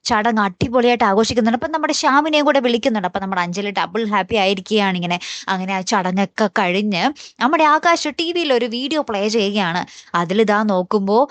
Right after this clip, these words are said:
നമ്മുടെ ശ്യാമും, ആ, സെലിനുമായിട്ടുള്ള ഒരു സംഭാഷണങ്ങൾ, പിന്നെ മറ്റേ ശ്യാമും അഞ്ജലിയുമായിട്ട് ബീച്ചിന്റെ അവിടെ നിന്ന് നമ്മുടെ അഞ്ജലിയുടെ കയ്യിൽ നിന്ന് വളയെ കോരി മേടിക്കുന്നുണ്ടല്ലോ,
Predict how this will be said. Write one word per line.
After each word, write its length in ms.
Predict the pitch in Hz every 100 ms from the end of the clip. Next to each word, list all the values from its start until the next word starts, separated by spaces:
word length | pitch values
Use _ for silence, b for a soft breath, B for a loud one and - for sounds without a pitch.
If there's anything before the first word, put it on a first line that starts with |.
| B B
നമ്മുടെ 240 | 208 185 202
ശ്യാമും, 580 | 233 185 180 190 214 262 B B -
ആ, 100 | 190 196 185 208
സെലിനുമായിട്ടുള്ള 760 | - 208 190 208 214 202 196 208
ഒരു 100 | 208
സംഭാഷണങ്ങൾ, 720 | 214 185 196 202 226 208 214 214
പിന്നെ 320 | 202 175 208 196
മറ്റേ 240 | 202 190 208
ശ്യാമും 440 | - 180 185 208
അഞ്ജലിയുമായിട്ട് 720 | 202 180 208 208 214 196 196
ബീച്ചിന്റെ 420 | 196 190 262 220
അവിടെ 160 | 208 202
നിന്ന് 220 | 208 220 254 B B
നമ്മുടെ 220 | 226 226
അഞ്ജലിയുടെ 380 | 220 202 226 240
കയ്യിൽ 180 | 233 226
നിന്ന് 120 | 220
വളയെ 260 | 214 214 240
കോരി 240 | 247 233
മേടിക്കുന്നുണ്ടല്ലോ, 640 | 233 208 214 214 196 185